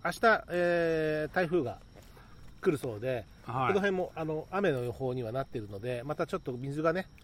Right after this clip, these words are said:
Speaker 1: えー、増えると思うんですけど、どこまで増えるかわからないけども、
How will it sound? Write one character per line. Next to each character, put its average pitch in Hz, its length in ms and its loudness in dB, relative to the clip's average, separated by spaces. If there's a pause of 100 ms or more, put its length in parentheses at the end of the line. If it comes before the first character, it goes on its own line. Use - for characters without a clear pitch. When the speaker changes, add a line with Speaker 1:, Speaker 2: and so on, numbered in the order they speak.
(100)
Speaker 1:
え 131 1040 -4
ー、 - 20 -6
増 143 60 0
え 160 60 6
る 143 100 2
と 117 120 -4
思 120 160 -4
う - 20 -6
ん 113 40 -6
で 110 80 -8
す - 80 -16
け 110 100 -12
ど、 101 100 -10
ど 175 80 -4
こ 190 80 -4
ま 170 80 2
で 131 80 -2
増 131 80 2
え 127 40 2
る 123 80 0
か 117 80 -4
わ 117 120 -2
か 151 100 2
ら 165 80 2
な 156 140 -2
い - 20 -2
け 135 100 -2
ど 131 80 -2
も、 156 380 0